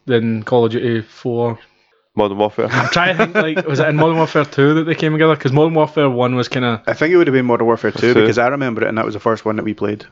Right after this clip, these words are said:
Speaker 1: I think that was the
Speaker 2: Yeah.
Speaker 1: first
Speaker 3: Together.
Speaker 1: time they tried to do a franchise with, like, movie.
Speaker 2: Yeah, 'cause
Speaker 1: Like,
Speaker 2: that's when that's
Speaker 1: campaigns.
Speaker 3: Yeah,
Speaker 2: Yeah.
Speaker 3: yeah.
Speaker 2: With cinematic, 'cause the first one was, like, uh, you,
Speaker 1: It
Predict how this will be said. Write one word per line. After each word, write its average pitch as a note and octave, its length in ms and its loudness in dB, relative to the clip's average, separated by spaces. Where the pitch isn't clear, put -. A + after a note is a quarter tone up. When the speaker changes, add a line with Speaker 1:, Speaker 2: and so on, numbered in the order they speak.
Speaker 1:
I - 80 0
think E3+ 100 2
that F#3 100 2
was E3+ 80 0
the - 60 0
Speaker 2:
Yeah. - 40 0
Speaker 1:
first D#3 100 -2
Speaker 3:
Together. A2 140 0
Speaker 1:
time C#3+ 100 -2
they - 40 -10
tried C3+ 200 -2
to C#3 60 -18
do C3+ 80 0
a B2 60 0
franchise C3+ 720 0
with, B2 100 -2
like, B2 180 -2
movie. B2+ 520 0
Speaker 2:
Yeah, - 200 -2
'cause G#2 160 -2
Speaker 1:
Like, - 80 2
Speaker 2:
that's G#2 220 -2
when G2 240 0
that's A#2 280 -2
Speaker 1:
campaigns. C#3+ 480 -2
Speaker 3:
Yeah, A2 260 -2
Speaker 2:
Yeah. G2+ 60 -6
Speaker 3:
yeah. G#2 180 -8
Speaker 2:
With F2+ 140 0
cinematic, G2 340 0
'cause F#2+ 140 -10
the G#2 80 -2
first - 260 -2
one A#2+ 220 0
was, F2 160 0
like, F2+ 240 0
uh, D#2+ 60 2
you, E2+ 340 0
Speaker 1:
It E2+ 500 2